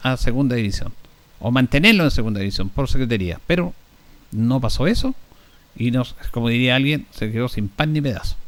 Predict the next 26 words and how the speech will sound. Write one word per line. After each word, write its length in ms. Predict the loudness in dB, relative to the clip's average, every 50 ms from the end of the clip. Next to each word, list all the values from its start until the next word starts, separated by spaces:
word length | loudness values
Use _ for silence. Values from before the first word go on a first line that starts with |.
| -14 -18 -20 -20 -20 -20 _ _ -20 _ _ _ -20 -20 -20 -20 -20 -20 -10 -4
Eh, 400 | -2 0 2 2 2 2 0 0
no 300 | 2 4 4 4 4 2
participó 480 | 2 0 0 -2 -4 -4 -2 -2 0 0
en 60 | 0
la 60 | 0
tercera 420 | -2 -2 0 0 2 2 2 2 2
A, 100 | 0 -2 -4
y 80 | -4 -2
tampoco 480 | -2 -2 -4 0 2 2 2 2 0
está 240 | -4 -4 -4 -4 -4
hasta 180 | -4 -4 -4 -2
el 40 | 0
momento 320 | 2 2 0 0 -2 -2
en 40 | -2
segunda 240 | -2 0 0 -2 -2
división. 300 | -2 -2 -2 -2 -4 -6 -12 -18 -20 -20 -20 -20 -20 -14 -6 -4
Así 280 | 0 2 4 4 4
que 380 | 4 4 4 4 2 0 -2 -4 -6
estaba 260 | -6 -4 0 0 0 2
esperando 420 | 2 2 2 4 2 2 0 0
todos 180 | 0 -2 -2 -4
estos 180 | -4 -8 -6
temas. 300 | -4 -2 -2 -2 -4 -6 -10 -12 -12 -12 -12 -12 -12 -14 -14 -14 -16 -14 -14 -14 -14 -14 -14 -14 -16 -16 -18 -20 -18 -2 2
¿Qué 80 | 4 6
hubiera 160 | 6 6 6
pasado 580 | 6 8 8 8 8 6 6 4 2 0 -4